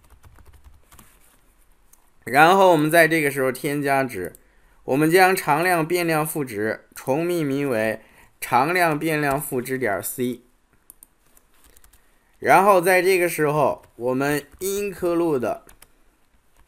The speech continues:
T D I O点儿 H，我们在这儿输入 void main，然后我们输入括号、大括号，从这里开始执行。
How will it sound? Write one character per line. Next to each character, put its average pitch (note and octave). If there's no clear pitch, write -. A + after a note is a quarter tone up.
T D3
D C3
I C#3+
O D3
点 C3
儿 F#2
H， A2+
我 B2
们 D3+
在 E3+
这 E3
儿 D3+
输 D#3
入 D3
void C3+
main， D#3
然 B2
后 D3+
我 D3
们 D3+
输 D#3
入 D3+
括 D3+
号、 B2+
大 D#3+
括 C#3
号， G#2+
从 D3
这 E3+
里 C3
开 C#3
始 A#2
执 A#2+
行。 F#2+